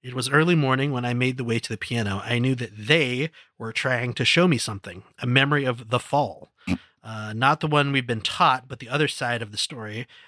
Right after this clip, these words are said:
Speaker 1: which is the belief of certain ancient mythologies. Mother changed me because I began to remember where I believe we come from." What?
Speaker 2: Yeah, right?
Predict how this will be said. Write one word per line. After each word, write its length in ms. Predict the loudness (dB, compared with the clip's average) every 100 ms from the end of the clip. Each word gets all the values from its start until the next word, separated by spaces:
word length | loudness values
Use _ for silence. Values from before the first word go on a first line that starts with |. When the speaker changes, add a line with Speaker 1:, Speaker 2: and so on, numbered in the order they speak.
| -4
Speaker 1:
which 160 | -2
is 80 | 0
the 80 | -2
belief 320 | 0 2 2
of 100 | 0
certain 320 | 0 2 2 0
ancient 360 | 2 4 4 2
mythologies. 760 | -2 -2 -2 -2 -4 _ -10 -10 -18 -20 -20 _ _
Mother 440 | 2 2 4 -2
changed 360 | -2 0 0 0
me 100 | -2
because 240 | -4 -6
I 80 | -8
began 320 | -6 -4 -2 0
to 100 | 2
remember 540 | 4 4 4 2 -4
where 260 | -4 2 4
I 120 | 4
believe 560 | 0 0 2 2 -2 -6 -4
we 100 | 0
come 260 | 2 2
from." 240 | 0 -8 -14 _ -20 -20 _ _ _ _ _ _ _ _ -4
What? 380 | 2 2 2 -4 0
Speaker 2:
Yeah, 140 | 2 4
right? 280 | 2 0